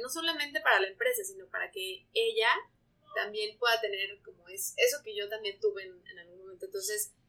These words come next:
me gusta mucho dedicar tiempo a planearlo, eh, o cuando tengo que hacerles preguntas, pues dedico en buscar preguntas que no siempre les haga las mismas, o sea, como que realmente de veras me interesa que,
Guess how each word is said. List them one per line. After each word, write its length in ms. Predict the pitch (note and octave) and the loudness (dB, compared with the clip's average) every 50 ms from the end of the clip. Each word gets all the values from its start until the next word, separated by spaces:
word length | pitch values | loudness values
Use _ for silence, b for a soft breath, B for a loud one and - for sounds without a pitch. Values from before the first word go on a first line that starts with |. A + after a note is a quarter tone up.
| _ _ | _ _
me 160 | - A3 G#3+ | -6 -4 -4
gusta 340 | G#3 A3 - - - C4 B3 B3 | -2 -4 -4 -2 0 0 0 0
mucho 200 | A#3 A#3 B3 B3 | -2 -4 -2 0
dedicar 560 | A#3 G#3+ G3+ G3 - G#3 G3+ - G3+ - - _ | 0 2 0 0 0 0 0 0 0 -4 -10 _
tiempo 440 | - A3 A3+ A3+ A3+ A3+ A3+ B3 C4 B3 | -4 0 0 0 0 0 -2 0 2 2
a 120 | G#3 - | 2 2
planearlo, 840 | - F#3 F3+ F#3 F#3 G3 G3+ G#3 G#3 G#3 G#3 G#3 G#3+ - - A4 - _ _ _ - | 0 -4 -4 -4 -2 0 2 4 4 2 2 -2 -2 -2 -4 -6 -10 _ _ _ -18
eh, 160 | - F#3 F3 - | -14 -12 -6 -2
o 120 | - G3 - | -2 0 2
cuando 380 | G#3 F#3+ F#3+ F#3+ F#3+ F#3 F3+ - | 2 0 0 0 -4 -8 -6 -6
tengo 160 | G#3+ G#3 G#3 | -6 -4 -2
que 80 | G#3+ | -2
hacerles 320 | G#3 G#3 G#3 G#3 G#3 G3+ - | -2 0 0 -2 -2 -4 -6
preguntas, 760 | - F#3+ F#3+ F#3 F#3+ G3+ G#3 G#3 G#3 G#3 G#3+ G#3+ - - - _ _ _ _ _ _ _ _ | -6 -8 -8 -8 -6 -8 -8 -6 -6 -4 -2 -2 -2 -4 -6 _ _ _ _ _ _ _ _
pues 160 | - F#3 F#3 F#3 | -14 -6 0 2
dedico 460 | G#3 G3+ G#3 A3+ A3 - - A3+ A#3 | 4 4 4 4 2 0 -2 2 2
en 260 | A3+ G#3+ G#3 G3 F#3 | 4 2 2 0 -4
buscar 520 | F#3 G#3+ G#3+ - - - A3+ A3 A3+ A3 - | -4 -2 0 0 6 10 10 10 10 10 6
preguntas 520 | A#3+ A3+ A3 G#3+ G#3+ G#3+ - A3 A3 A3 - | 4 2 4 2 0 -4 -4 -4 -4 -4 -6
que 100 | G3+ G3 | -8 -8
no 80 | G3+ | -6
siempre 280 | G3+ A3+ G#3+ G#3 G#3 G3+ | -6 -6 -4 -4 -2 -2
les 160 | G3 F#3+ F#3+ | -2 -2 -2
haga 140 | F#3+ F#3 F#3 F#3 | -4 -8 -10 -10
las 180 | F#3 F3 - | -12 -14 -14
mismas, 580 | G3 G3+ G3+ G3 G3 G3+ G3+ G3 G3 - - - _ _ _ _ _ _ | -12 -12 -10 -10 -10 -10 -10 -8 -6 -8 -8 -10 _ _ _ _ _ _
o 40 | - | -6
sea, 140 | - A#3 A3 | -6 -6 -4
como 200 | - A3+ A3+ G#3+ | -6 -6 -6 -4
que 140 | - A#3 A3+ | -2 0 2
realmente 580 | A#3 A#3+ A#3+ B3+ B3+ C4 C4+ C4+ C#4 C4 C4+ C4+ C4 C4+ C4 - - - - - - _ - | 4 6 6 6 6 4 -2 -4 0 4 6 6 6 6 4 0 -2 -6 -10 -18 -20 _ 0
de 80 | B3 A#3+ A#3+ | 2 2 4
veras 280 | A#3+ A#3+ B3 C4 C4 B3 | 4 4 4 4 4 2
me 120 | A#3 A3 G#3 | -2 -4 -4
interesa 440 | G#3 G3+ F#3+ F#3 F#3+ G3+ G3+ - A3 C#4+ - - - _ | -4 -4 -6 -6 -6 -4 -2 -2 -2 -2 -2 -4 -8 _
que, 360 | - G3 - - - - - | -10 -8 -6 -6 -8 -10 -12